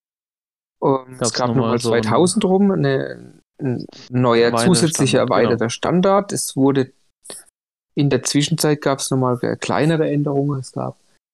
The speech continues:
Speaker 1: weil früher war das natürlich mit Verschlüsselung und so nicht, äh, da, da war das noch nicht Standard, da war das überhaupt,
Speaker 2: Ja.
Speaker 1: hat das niemand auf dem Schirm gehabt. Äh,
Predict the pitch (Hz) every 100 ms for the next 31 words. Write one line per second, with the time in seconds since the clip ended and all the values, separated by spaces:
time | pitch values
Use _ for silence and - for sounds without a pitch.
0 | _ 135 - 151 160 160 156 139 135 135
1 | - 135 - 139 131 - 139 - 127 147
2 | 151 151 147 147 139 131 143 139 135 147
3 | - - 147 147 135 127 127 123 123 131
4 | 131 135 131 131 120 - 113 160 180 175
5 | - 143 - 135 131 - _ - - 143
6 | 151 - 127 123 - 147 143 - - -
7 | 147 160 151 156 - - - _ _ _
8 | _ _ 160 135